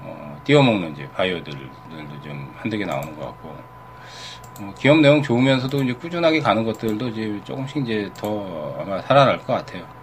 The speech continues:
오늘 이제 코맥스가, 어, 상한가가 이제 들어갔어요. 뭐, 코맥스가 이제, 어, 사물 인터넷 관련, 어,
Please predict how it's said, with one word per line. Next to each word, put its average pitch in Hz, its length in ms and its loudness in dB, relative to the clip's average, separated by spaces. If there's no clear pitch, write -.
오늘 120 200 -4
이제 117 80 -2
코맥스가, 113 1600 4
어, 76 1000 -10
상한가가 98 580 2
이제 - 240 -12
들어갔어요. 90 640 -4
뭐, 87 240 -14
코맥스가 117 340 0
이제, 98 200 -4
어, 82 680 -10
사물 143 380 4
인터넷 107 420 0
관련, 82 400 -4
어, 69 400 -14